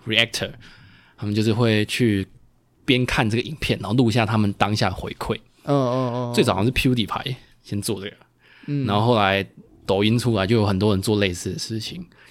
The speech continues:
Speaker 1: 就是拍一个短影片去回应短影片。
Speaker 2: 哦。
Speaker 1: 然后我就觉得，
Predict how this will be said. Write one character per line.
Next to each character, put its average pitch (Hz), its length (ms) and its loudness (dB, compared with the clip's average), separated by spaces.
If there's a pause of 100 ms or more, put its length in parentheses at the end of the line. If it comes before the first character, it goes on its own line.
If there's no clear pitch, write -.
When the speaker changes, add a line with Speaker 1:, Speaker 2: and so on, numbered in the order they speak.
(400)
Speaker 1:
就 98 100 -6
是 101 200 0
拍 139 240 2
一 156 80 6
个 123 100 6
短 107 240 4
影 101 140 2
片 117 180 4
去 117 100 6
回 101 240 2
应 107 140 2
短 92 160 -2
影 95 120 -8
片。 135 220 -10 (840)
Speaker 2:
哦。 147 240 2
Speaker 1:
然 143 80 4
后 156 140 4
我 160 140 6
就 - 0 -
觉 123 120 4
得， 113 180 2